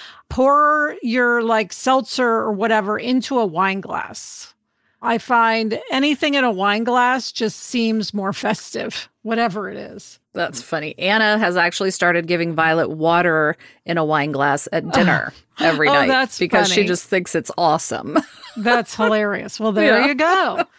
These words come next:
Speaker 1: You know, and I also think having a buddy is really helpful. If you wanna do sober December, whatever, have a friend do it with you.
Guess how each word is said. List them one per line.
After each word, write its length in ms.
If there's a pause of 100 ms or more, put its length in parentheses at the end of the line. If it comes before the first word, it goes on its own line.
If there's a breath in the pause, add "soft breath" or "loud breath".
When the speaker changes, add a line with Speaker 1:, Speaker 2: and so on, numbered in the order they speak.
(480 loud breath)
Speaker 1:
You 140
know, 160
and 80
I 100
also 400
think 560 (100)
having 420
a 80
buddy 500
is 200
really 280
helpful. 680 (120)
If 100
you 100
wanna 320
do 640 (140)
sober 560
December, 720
whatever, 560 (340 loud breath)
have 240
a 100
friend 520
do 160
it 140
with 340
you. 340